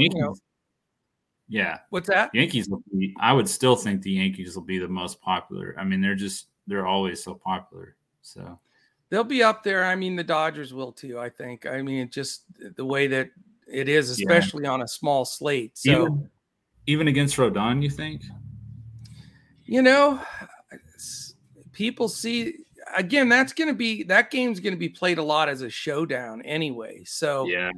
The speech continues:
Speaker 1: you're gonna
Speaker 2: Yeah.
Speaker 1: get, you know, people cherry picking guys from that lineup, you know, hoping some of those righties can homer off of 'em, you know, but
Speaker 2: Mm-hmm. Yeah.
Speaker 1: we'll see. It's, again, it's a, it's such a quirky slate. It's hard to tell.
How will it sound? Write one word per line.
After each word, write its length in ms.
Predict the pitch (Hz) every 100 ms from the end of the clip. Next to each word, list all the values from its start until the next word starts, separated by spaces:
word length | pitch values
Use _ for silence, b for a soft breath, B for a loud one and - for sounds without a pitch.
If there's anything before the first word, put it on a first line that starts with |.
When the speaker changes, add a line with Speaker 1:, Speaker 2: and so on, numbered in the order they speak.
| 90 - _ _ -
Speaker 1:
you're 180 | 175 170
gonna 200 | 190 180
Speaker 2:
Yeah. 60 |
Speaker 1:
get, 340 | 151 170 170 - _ _ _ -
you 140 | 160
know, 140 | 147
people 380 | 135 - 180 160
cherry 420 | - - 170 165 170
picking 340 | 170 160 147
guys 360 | 143 147 151 147
from 120 | 143
that 180 | 143 120
lineup, 360 | 135 156 151 - -
you 140 | - 139
know, 140 | 135
hoping 560 | 156 151 151 139 135 -
some 240 | - 156
of 60 | 147
those 180 | 139 127
righties 460 | 131 135 139 131 -
can 300 | 131 123 - -
homer 380 | 135 135 160 117
off 240 | 113 113 123
of 120 | 120
'em, 120 | 123
you 100 | 120
know, 260 | 127 131 135
but 200 | 98 101
Speaker 2:
Mm-hmm. 240 | 101 107 107 - _ _ _
Yeah. 200 | - 95
Speaker 1:
we'll 140 | 98 254
see. 580 | - 262 226 165 170 -
It's, 360 | 170 - - -
again, 340 | 175 160 208 175
it's 180 | 156 170
a, 100 | -
it's 140 | 147 -
such 240 | 202 -
a 60 | 127
quirky 440 | - 190 180 156
slate. 520 | 131 - 165 175 147
It's 160 | 135 -
hard 280 | 165 160 139
to 80 | 131
tell. 520 | - 175 156 143